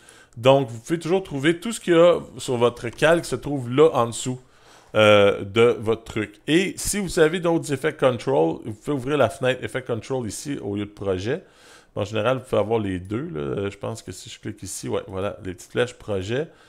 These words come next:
Effects Control. Donc, euh, vous avez, s'il y a des options à votre, euh, à votre effet, on va vous les mettre ici.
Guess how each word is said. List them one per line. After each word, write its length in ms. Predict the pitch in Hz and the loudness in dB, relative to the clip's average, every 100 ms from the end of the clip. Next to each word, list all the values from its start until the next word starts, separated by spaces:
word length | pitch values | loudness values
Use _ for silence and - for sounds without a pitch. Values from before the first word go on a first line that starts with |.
| _ _ | _ _
Effects 300 | 98 117 110 | -6 -4 -4
Control. 460 | 107 92 - 131 165 _ _ _ - | -4 -6 -4 -4 -4 _ _ _ -4
Donc, 420 | 110 123 131 - | 2 2 2 -2
euh, 80 | 107 | -2
vous 240 | 104 104 | -2 2
avez, 480 | 113 107 143 156 - 117 104 104 | 2 4 0 -2 -4 -10 -12 -12
s'il 220 | - - 175 | -6 0 2
y 20 | |
a 40 | |
des 280 | 147 110 113 | 2 0 2
options 560 | 156 - 151 160 185 180 _ _ _ | 0 0 -2 0 -2 -6 _ _ _
à 140 | 104 | 0
votre, 440 | 104 123 127 - 110 | 4 4 2 -2 0
euh, 300 | 101 98 95 | 2 4 2
à 100 | - | 0
votre 280 | 101 110 - | -2 -2 -2
effet, 420 | 101 - 139 160 - _ _ | -4 -2 -2 -2 -4 _ _
on 80 | 104 | -6
va 120 | 104 | -2
vous 160 | 127 117 | -2 0
les 140 | 117 | 0
mettre 220 | 113 135 - - | 2 0 -2 -6
ici. 380 | 113 - 101 | -4 -2 -4